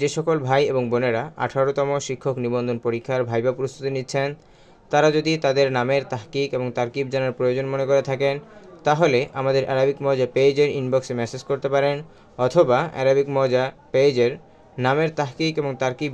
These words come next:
বিষয়ক যে ভিডিওগুলো আছে, সেগুলোর কমেন্ট বক্সে আমাদেরকে জানাতে পারেন। ইনশাআল্লাহ আমরা আপনাদেরকে সার্বিক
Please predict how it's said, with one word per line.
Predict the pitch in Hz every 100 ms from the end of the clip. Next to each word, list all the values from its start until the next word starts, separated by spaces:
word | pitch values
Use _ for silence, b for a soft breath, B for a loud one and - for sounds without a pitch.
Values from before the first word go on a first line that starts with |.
| 127
বিষয়ক | 117 139 127
যে | 120 117
ভিডিওগুলো | 120 139 139 135 120
আছে, | 120 139 160 B B B -
সেগুলোর | 147 160 156 156
কমেন্ট | 139 151 156
বক্সে | 147 147 160 135
আমাদেরকে | 131 127 127
জানাতে | 120 120 131 135
পারেন। | 147 151 160 b b -
ইনশাআল্লাহ | 139 135 - 139 123 117 135 143 151 139
আমরা | 131 139
আপনাদেরকে | 123 127 123 117 123 160
সার্বিক | 151 127 135